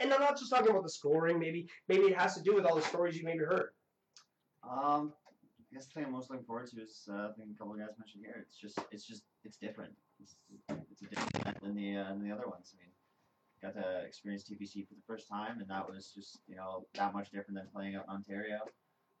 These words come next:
Speaker 2: Um, and now to hear that this one just, you know, it's a different atmosphere. It's a little bit bigger, a little bit, uh, you know, more camaraderie. It's, it's exciting to see, and looking forward to it.
Speaker 1: It'll be interesting to hear your thoughts, maybe,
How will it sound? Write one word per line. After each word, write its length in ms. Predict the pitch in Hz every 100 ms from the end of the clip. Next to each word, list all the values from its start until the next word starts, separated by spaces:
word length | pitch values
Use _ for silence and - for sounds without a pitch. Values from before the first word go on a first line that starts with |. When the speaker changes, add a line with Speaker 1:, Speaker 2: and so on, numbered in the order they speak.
| -
Speaker 2:
Um, 440 | 85 90 87 87 -
and 80 | 92
now 160 | 92 90 -
to 80 | 101
hear 140 | 101
that 120 | 98
this 160 | 98 104
one 120 | 101
just, 220 | 98 - -
you 80 |
know, 80 | 95
it's 100 | 95
a 40 | 98
different 280 | 98 95 95
atmosphere. 340 | 92 101 98
It's 120 | 92
a 40 | 101
little 120 | 92
bit 140 | 92 -
bigger, 200 | 95 95
a 20 |
little 160 | 92 92
bit, 140 | 92 - 101
uh, 160 | 90 90 - _ _ -
you 80 |
know, 60 | 95
more 160 | 95 92
camaraderie. 600 | 98 90 98 110 107 131 147
It's, 280 | _ - _
it's 100 | _
exciting 340 | 101 - 95 95
to 60 |
see, 180 | - 104
and 140 | 117 92 92 _ _ 104
looking 140 | 104
forward 220 | 98 101
to 60 | -
it. 80 | - _
Speaker 1:
It'll 120 | - 175
be 100 | 202
interesting 320 | 214 220 214
to 60 | 185
hear 180 | 165 160
your 120 | 135 -
thoughts, 320 | 165 160 160
maybe, 380 | 151 147 139 135